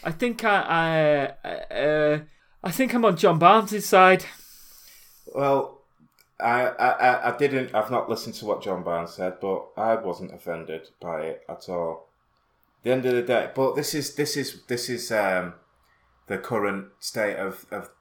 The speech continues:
Speaker 2: of the world at the moment. You can't
Speaker 1: Yeah.
Speaker 2: say anything without getting, without people getting offended. And at the end of the day, he said it to say, "This is what I did forty years ago when I was younger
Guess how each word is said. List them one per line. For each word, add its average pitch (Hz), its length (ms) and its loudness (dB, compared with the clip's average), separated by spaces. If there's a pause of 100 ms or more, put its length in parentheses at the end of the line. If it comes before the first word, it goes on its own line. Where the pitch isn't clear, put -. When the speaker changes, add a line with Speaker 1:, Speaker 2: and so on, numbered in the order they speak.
(140)
Speaker 2:
of 95 220 -8
the 98 80 -8
world 104 320 0
at 92 100 -4
the 92 60 -10
moment. 95 460 -4 (120)
You - 80 -18
can't 107 220 -2
Speaker 1:
Yeah. 123 40 -2
Speaker 2:
say 101 220 -8
anything 104 320 -8
without 90 280 -6
getting, 90 280 -10 (120)
without 90 340 -8
people 95 260 -14
getting 90 240 -8
offended. 98 560 -10 (640)
And 95 420 -8 (320)
at 123 160 -2
the 135 60 0
end 135 160 -2
of 127 80 -2
the 127 100 -2
day, 101 460 2 (120)
he 92 80 -14
said 147 300 -2
it 95 340 -2 (420)
to - 140 -10
say, 196 440 -2 (460)
"This 117 200 -6
is 113 140 -10
what 101 200 2
I - 40 -10
did 98 380 -2 (360)
forty 110 380 0
years 107 280 -4
ago 87 340 -4
when 92 120 -2
I 90 40 -6
was 90 180 -8
younger 92 540 -6